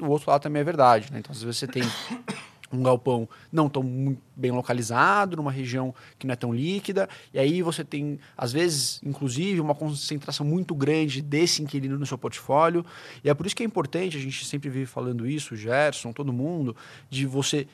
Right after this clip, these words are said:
diversificar os seus investimentos, porque, é, aí você mitiga e dilui esse risco, e não só os seus investimentos em fundo específico, mas o próprio fundo tendo uma carteira diversificada, porque aí,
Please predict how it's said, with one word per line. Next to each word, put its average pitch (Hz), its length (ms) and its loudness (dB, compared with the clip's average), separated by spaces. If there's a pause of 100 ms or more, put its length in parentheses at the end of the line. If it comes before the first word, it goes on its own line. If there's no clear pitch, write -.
diversificar 160 720 4
os 226 80 0
seus 165 120 -6
investimentos, 139 720 -4
porque, 139 460 0 (320)
é, 120 360 2 (640)
aí 131 120 4
você 131 280 -6 (160)
mitiga 156 540 -2
e - 20 2
dilui 131 360 0
esse 147 180 -4
risco, 123 460 -8 (260)
e 185 80 -2
não 247 220 2
só - 480 6
os 139 140 -6
seus 143 180 -2
investimentos 131 640 -4
em 220 180 0
fundo 160 300 -4
específico, 208 600 -6
mas 208 140 8
o 226 60 4
próprio 208 320 6
fundo 208 340 -2
tendo 196 180 0
uma 196 120 4
carteira 190 340 2
diversificada, 185 560 8
porque 143 240 0
aí, 190 240 4